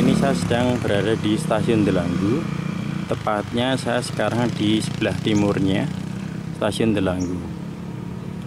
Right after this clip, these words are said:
Di sini ada J P L.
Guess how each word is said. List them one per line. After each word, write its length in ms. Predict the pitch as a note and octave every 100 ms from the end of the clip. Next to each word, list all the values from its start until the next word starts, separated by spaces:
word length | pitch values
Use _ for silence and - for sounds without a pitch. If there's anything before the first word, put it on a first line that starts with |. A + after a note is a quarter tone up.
| - - - -
Di 80 | G#2
sini 220 | - B2
ada 680 | B2+ A2+ A2 G#2+ A2 A2 A2+ G#2+ - - - - - - - - - - - - - - - - - - - - - - - - - - - - - - - - - - - -
J 140 | G#2
P 60 | - -
L. 160 | F#2+